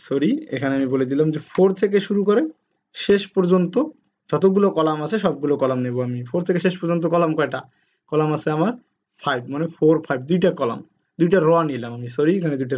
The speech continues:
র, এবং বললাম আমি কলাম কি থাকবে, কলামের মানটা আমি দিয়ে দিলাম না। এখন যদি আমি রান করি এবং এটাকে প্রিন্ট করার ট্রাই করি, তাহলে দেখুন আমাকে কি অ্যান্সার দিচ্ছে। অ্যান্সার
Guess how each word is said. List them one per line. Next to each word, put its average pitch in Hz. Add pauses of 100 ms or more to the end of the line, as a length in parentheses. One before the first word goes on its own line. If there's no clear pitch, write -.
র, - (760)
এবং 143 (120)
বললাম 147
আমি 185 (1300)
কলাম 165
কি 180
থাকবে, 170 (120)
কলামের 156
মানটা 139
আমি 147 (100)
দিয়ে 143
দিলাম 170 (100)
না। 117 (560)
এখন 226
যদি 160
আমি 139 (100)
রান 127 (140)
করি 139 (580)
এবং 135
এটাকে 135 (100)
প্রিন্ট 180
করার 139
ট্রাই 143 (120)
করি, 135 (3500)
তাহলে 131
দেখুন 123
আমাকে 127 (120)
কি -
অ্যান্সার 127
দিচ্ছে। 156 (480)
অ্যান্সার 139